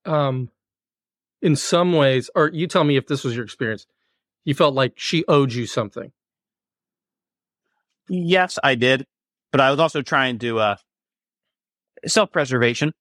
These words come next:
Speaker 1: Sure.
Speaker 2: Uh, well, I'm just gonna get everything I can, and then, well, whatever happens, happens.
Speaker 1: Hmm.
Speaker 2: And so what I did to do that is I manipulated and just did, like,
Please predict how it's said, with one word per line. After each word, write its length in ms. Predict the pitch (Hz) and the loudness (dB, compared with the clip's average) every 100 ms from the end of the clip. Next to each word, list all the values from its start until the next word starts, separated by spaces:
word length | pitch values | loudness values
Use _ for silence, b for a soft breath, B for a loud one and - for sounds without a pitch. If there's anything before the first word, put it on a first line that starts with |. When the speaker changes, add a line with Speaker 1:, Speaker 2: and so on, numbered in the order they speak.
| _ _ _ _ _ | _ _ _ _ _
Speaker 1:
Sure. 180 | - 143 | -8 -4
Speaker 2:
Uh, 80 | 127 | -4
well, 120 | 127 156 | 0 0
I'm 80 | |
just 160 | 147 - | 0 -4
gonna 140 | 143 | -6
get 140 | 127 139 | 0 2
everything 260 | 127 117 | 2 0
I 120 | 117 107 | -2 0
can, 280 | 120 120 117 | 0 2 2
and 60 | |
then, 160 | 110 110 | 0 0
well, 160 | 107 107 | 0 2
whatever 240 | 110 95 | 0 0
happens, 260 | 101 - - | -2 -6 -12
happens. 360 | 92 101 - _ _ _ _ _ _ _ _ _ _ | -12 -12 -20 _ _ _ _ _ _ _ _ _ _
Speaker 1:
Hmm. 160 | 143 117 107 _ - - - | -6 -6 -8 _ -20 -14 -2
Speaker 2:
And 160 | 160 | -2
so 180 | - 180 | 2 2
what 120 | 165 | 4
I 120 | 175 208 | 2 2
did 320 | 151 170 - | 0 0 -4
to 80 | 139 | -2
do 160 | 143 | 2
that 300 | 151 151 135 - _ _ _ _ - | 4 4 0 -4 _ _ _ _ -6
is 440 | 123 127 120 - _ _ _ _ _ _ _ | -2 -2 -4 -12 _ _ _ _ _ _ _
I 100 | 117 | -2
manipulated 880 | 123 127 135 160 170 175 170 175 170 | 0 0 -2 0 2 2 2 2 2
and 340 | 139 127 123 - _ _ - | 0 -2 -10 -16 _ _ -6
just 260 | 135 - - | -6 -4 -2
did, 280 | 151 143 - _ _ _ _ _ _ 160 160 - _ 139 _ _ _ - | 0 0 -6 _ _ _ _ _ _ -8 -8 -10 _ _ _ _ _ -4
like, 260 | 180 185 | 0 0